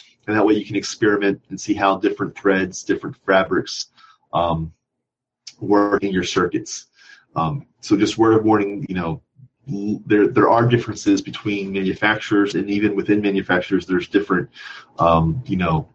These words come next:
properties within their products. Um, one conductive thread is not the same as the other one.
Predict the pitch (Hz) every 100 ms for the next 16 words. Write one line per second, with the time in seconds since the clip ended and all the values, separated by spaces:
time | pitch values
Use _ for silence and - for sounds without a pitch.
0 | _ - 101 - 92 92 95 - 98 98
1 | 95 90 90 87 - 92 87 - - -
2 | - _ - - _ - 82 78 - 101
3 | 107 104 104 - 104 104 104 92 - 98
4 | 90 87 92 90 - - - 95 82 80
5 | 85 82 80 76